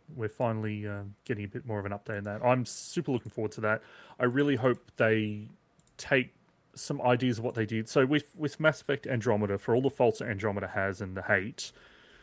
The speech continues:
s-, they brought more of the R P G systems back. So what I kinda hope they do with Dreadwolf is they kinda do the same thing where they take, they move on from In-, Inquisition and maybe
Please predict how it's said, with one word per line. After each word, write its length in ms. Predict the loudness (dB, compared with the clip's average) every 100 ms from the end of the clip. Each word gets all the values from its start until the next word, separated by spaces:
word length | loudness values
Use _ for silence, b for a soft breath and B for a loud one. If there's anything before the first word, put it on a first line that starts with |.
| B
s-, 160 | -12 -2
they 180 | 2
brought 300 | 4 6 4
more 140 | 4 0
of 80 | 2
the 40 |
R 120 | 2
P 100 | 0
G 140 | -4 -6
systems 440 | -6 -10 -10 -8
back. 280 | -6 -6 -4
So 180 | 0 2
what 160 | 6
I 160 | 6 4
kinda 300 | 0 -4 0
hope 180 | -2 0
they 140 | -2
do 160 | 0 -4
with 100 | -6
Dreadwolf 640 | 2 2 4 -4 -6 -10
is 80 | -10
they 80 | -10
kinda 240 | -6 -4
do 100 | -4
the 80 | -6
same 300 | -4 -4 -4
thing 340 | -6 -8 -6 -4
where 340 | -4 -2 -6 B B B B _
they 340 | 4 4 2 -8
take, 540 | 2 2 2 -4 -20 _ _ _ _ _
they 140 | 0 4
move 240 | 4 4
on 120 | 2
from 420 | 2 0 0 0 -4
In-, 240 | -8 -6
Inquisition 760 | -4 -2 -2 -2 0 0 0 0
and 160 | 0
maybe 420 | 2 2 0 -4